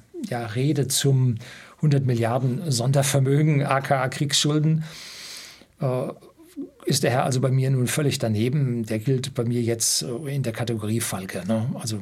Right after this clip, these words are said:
das geht nicht mit meiner Einstellung überein. Ähm, schwierig.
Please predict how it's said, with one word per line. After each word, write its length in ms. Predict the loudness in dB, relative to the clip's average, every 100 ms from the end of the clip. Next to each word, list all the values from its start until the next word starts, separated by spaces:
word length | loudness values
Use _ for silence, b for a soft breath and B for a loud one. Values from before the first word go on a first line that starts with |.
| -8
das 320 | -6 -2 -2 -2
geht 160 | -2
nicht 160 | -2 -4
mit 140 | -6
meiner 320 | -6 -6 -6
Einstellung 440 | -6 -4 -4 -4 -4
überein. 460 | -6 -4 -2 -2 -6 B B B B -6
Ähm, 400 | -4 -2 -2 -4 -14 _ _ _ -20 -6
schwierig. 600 | -2 0 0 -4 -10 -12